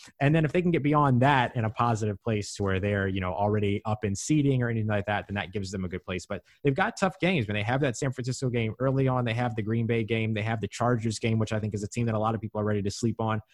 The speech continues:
but that can be better than expectations, uh, going into twenty twenty, especially, uh, considering, uh, depending upon what, how quickly they figure out the quarterback situation and how quickly they figure out their continuity and communication. But I think the Saints are a double-digit team, double-digit win team again this year. Uh, they're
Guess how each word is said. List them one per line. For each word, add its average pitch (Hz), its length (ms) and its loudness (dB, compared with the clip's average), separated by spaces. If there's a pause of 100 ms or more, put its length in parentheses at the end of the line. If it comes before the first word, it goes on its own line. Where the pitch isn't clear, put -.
(180)
but 104 100 -8
that 98 160 -6
can 113 180 0
be 107 120 0
better 104 240 0
than 101 160 -2
expectations, 104 840 -4 (260)
uh, 104 80 2
going 104 280 0
into 101 120 -2
twenty 104 240 -2
twenty, 104 280 -2
especially, 98 500 -4
uh, 107 60 0 (100)
considering, 107 540 -2 (100)
uh, 135 60 -2 (160)
depending 123 380 0
upon 117 160 -2
what, 113 120 -4
how 110 140 -2
quickly 143 260 -2
they 131 60 2
figure 127 180 0
out 117 60 0
the - 80 -16
quarterback 107 280 0
situation 101 440 -4 (260)
and 104 100 0
how 95 120 0
quickly 98 260 -4
they 90 80 -6
figure 98 140 0
out 90 120 2
their 90 80 -2
continuity 92 500 0
and 87 100 -4
communication. 90 560 -6 (340)
But 143 160 4
I 165 120 6
think - 240 -2
the 147 40 -4
Saints 170 360 2
are 160 180 6
a 151 60 6
double-digit 147 520 4
team, 147 420 4
double-digit 151 440 6
win 139 220 4
team 143 260 0
again 139 300 4
this 135 180 2
year. 135 300 4 (280)
Uh, 117 220 6 (160)
they're 131 420 6